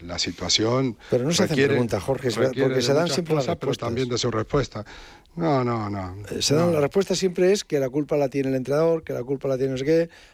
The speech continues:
Speaker 2: la culpa la tiene la prensa. O sea, la culpa está siempre alrededor. Pero normalmente no se mira nunca en el
Speaker 1: No,
Speaker 2: interior,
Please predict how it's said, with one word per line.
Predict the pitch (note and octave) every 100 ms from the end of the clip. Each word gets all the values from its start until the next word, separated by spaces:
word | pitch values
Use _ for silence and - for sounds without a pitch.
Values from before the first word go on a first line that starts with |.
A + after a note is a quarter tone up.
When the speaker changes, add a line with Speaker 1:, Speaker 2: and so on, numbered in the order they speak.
| -
Speaker 2:
la | C3 B2
culpa | C#3+ C3+
la | B2+
tiene | C3 B2+
la | C3
prensa. | E3 E3+ D#3+ D3+ C#3+
O | C3+
sea, | - C3+ - - -
la | - B2+
culpa | D#3+ F#3
está | F3 F3+
siempre | E3+ E3+ E3+
alrededor. | B2+ A2+ A2 A2 G2 E2 - - _ _ - F2 -
Pero | G#2+ G#2+
normalmente | G#2+ A2+ A#2 D3+ F3+ F3+
no |
se | E3 A#2+
mira | A2+ F#2
nunca | G2 G2 -
en | F2
el | F2 G#2
Speaker 1:
No, | A#2+ A2
Speaker 2:
interior, | G2+